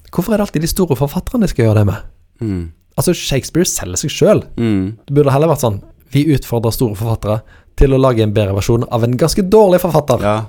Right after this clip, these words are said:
Speaker 1: som har skrevet mange bøker.
Speaker 2: Ja.
Speaker 1: Vi, denne forfatteren trenger hjelp. Shakespeare lever jo greit. Men ok, eh, og,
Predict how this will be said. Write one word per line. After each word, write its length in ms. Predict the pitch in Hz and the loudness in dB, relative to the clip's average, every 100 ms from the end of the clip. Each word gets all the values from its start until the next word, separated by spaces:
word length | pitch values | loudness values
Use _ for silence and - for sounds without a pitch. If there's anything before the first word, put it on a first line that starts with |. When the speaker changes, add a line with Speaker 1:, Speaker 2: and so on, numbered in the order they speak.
| - | -6
Speaker 1:
som 160 | 151 | 0
har 140 | 147 143 | 2 2
skrevet 240 | - 123 | 0 0
mange 240 | 117 104 98 | 2 0 0
bøker. 280 | 90 92 - _ - | -2 -4 -8 _ 0
Speaker 2:
Ja. 160 | 131 | 0
Speaker 1:
Vi, 140 | 135 143 | 0 -2
denne 280 | 131 117 104 | -2 -2 -4
forfatteren 480 | 113 - 104 104 | -6 -6 -4 -6
trenger 240 | 95 104 95 | -4 -2 -2
hjelp. 180 | 92 - - _ _ | -4 -12 -20 _ _
Shakespeare 420 | - - - - 143 | -10 -8 -6 -2 0
lever 260 | 101 95 | 0 0
jo 80 | 101 | -2
greit. 280 | 98 90 - - - - - | -2 -4 -6 -18 -18 -14 0
Men 140 | 156 190 | 4 4
ok, 140 | - 104 - - | 4 0 -6 0
eh, 320 | 147 151 151 - | 2 4 2 2
og, 280 | 156 160 | 2 2